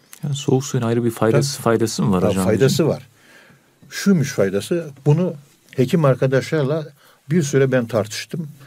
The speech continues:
Speaker 2: Ortaya şu çıktı. Kesinlikle namaz abdesti için aldığınız suyu ılık suyla kesinlikle almayın. Soğuk suyla namaz abdesti alın diye özel bir uyarı var.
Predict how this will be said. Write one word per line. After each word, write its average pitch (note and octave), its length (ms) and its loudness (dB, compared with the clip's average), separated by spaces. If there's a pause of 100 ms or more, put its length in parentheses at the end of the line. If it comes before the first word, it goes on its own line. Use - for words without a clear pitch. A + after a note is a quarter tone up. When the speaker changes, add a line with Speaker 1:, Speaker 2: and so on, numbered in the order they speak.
(1120)
Speaker 2:
Ortaya D#3+ 400 4
şu D3 200 -4
çıktı. - 300 -12 (1600)
Kesinlikle E3+ 720 4
namaz C#3 280 2
abdesti B2 500 -2
için F#2+ 220 -2
aldığınız A2+ 500 0
suyu D3 400 -2 (340)
ılık C#3 240 4
suyla C#3 320 0
kesinlikle C3+ 580 2
almayın. F#2+ 400 -4 (360)
Soğuk C#3+ 480 4
suyla C3+ 380 2
namaz B2 260 4
abdesti A2+ 440 -4
alın D3 360 2
diye E3+ 140 4
özel C#3+ 320 4
bir C#3 100 2
uyarı A#2 320 4
var. - 220 -18